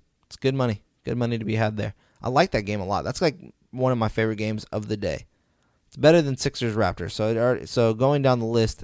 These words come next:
that's still my favorite game of the day. Wow, there's a lot of points to be had in this next game, though. You have Bulls versus the Wizards. Wizards coming in as six and a half point favorites.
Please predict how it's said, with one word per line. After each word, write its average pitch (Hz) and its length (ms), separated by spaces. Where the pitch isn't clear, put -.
that's 117 280
still 117 180
my 104 100
favorite 104 300
game 104 300
of 98 240
the 92 80
day. 80 300
Wow, 113 320
there's 110 180
a - 20
lot 110 140
of 101 80
points 117 220
to - 40
be 104 100
had 113 160
in 110 60
this 104 140
next 113 240
game, 107 200
though. 107 100
You 110 180
have 107 160
Bulls 156 580
versus 135 440
the 110 120
Wizards. 131 600
Wizards 143 440
coming 135 280
in 131 180
as 107 220
six - 320
and 120 100
a - 20
half 113 220
point 110 240
favorites. 143 640